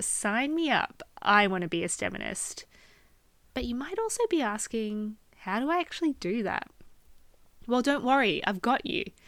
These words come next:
The third and final reason I've started this podcast was because I wanted to create an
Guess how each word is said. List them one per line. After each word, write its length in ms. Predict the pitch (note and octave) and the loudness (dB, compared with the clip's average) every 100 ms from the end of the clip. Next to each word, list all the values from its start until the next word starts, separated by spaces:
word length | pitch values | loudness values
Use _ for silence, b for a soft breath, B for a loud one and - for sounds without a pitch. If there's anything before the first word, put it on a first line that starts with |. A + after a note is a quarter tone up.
| B B B | B B B
The 100 | B3+ | -4
third 340 | - C#4+ D#4 | 0 2 2
and 160 | F4 D4+ | 0 -2
final 460 | - A3+ A3+ A#3+ G3 | -2 0 0 0 -2
reason 580 | G3 A3+ G#3+ F3 E3+ G3 | -2 -2 -2 -4 -4 -4
I've 160 | G3+ - | -4 -2
started 400 | - G3 G3 - | -2 -2 -2 -6
this 140 | F3+ | -8
podcast 760 | - B3+ - - D#3+ B3+ - - B B B B B - | -6 -8 -4 0 0 0 -4 -10 B B B B B -2
was 160 | C#4 | -2
because 480 | - C4 C#4+ C#4 B3+ - - | 0 0 2 2 0 -8 -6
I 140 | B3 | -6
wanted 240 | C#4+ E4+ E4 | -2 -2 -4
to 100 | - | -8
create 500 | - C4 A#3 A3+ - | -6 -2 0 -2 -2
an 160 | G#3+ | -6